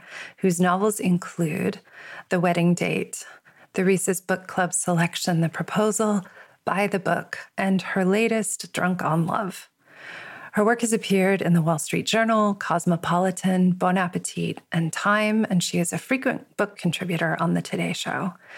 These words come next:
She lives in Oakland, California. Such a treat to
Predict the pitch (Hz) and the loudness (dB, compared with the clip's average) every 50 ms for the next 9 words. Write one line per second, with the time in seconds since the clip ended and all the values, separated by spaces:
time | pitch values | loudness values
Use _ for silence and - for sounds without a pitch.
0 | - - - - - - - - 208 196 190 185 180 175 170 175 170 - - 185 | -18 -18 -18 -20 -14 -10 -4 0 2 4 6 6 4 4 4 2 0 -2 -2 0
1 | 175 170 165 170 - - 196 196 - - 180 175 175 170 - - - 175 156 - | 2 2 2 0 2 0 0 0 0 0 0 2 0 0 0 -2 -4 -4 -4 -6
2 | - - 165 156 - - - - 175 - - _ _ _ _ _ _ _ _ _ | -4 -4 -4 -4 -4 -4 -6 -8 -8 -10 -14 _ _ _ _ _ _ _ _ _
3 | _ _ _ _ - - - - - - - - - - - 202 220 - 302 311 | _ _ _ _ -20 -20 -20 -18 -18 -18 -14 -8 -6 -2 0 0 0 2 0 -2
4 | 311 - - - 170 165 170 - - - - - - - - - - - - - | 0 0 2 2 4 4 2 2 0 -4 -6 -8 -8 -12 -16 -20 -20 -10 -6 -4
5 | - - 208 190 185 180 175 170 165 165 165 175 | 0 2 4 6 6 6 6 4 4 4 2 2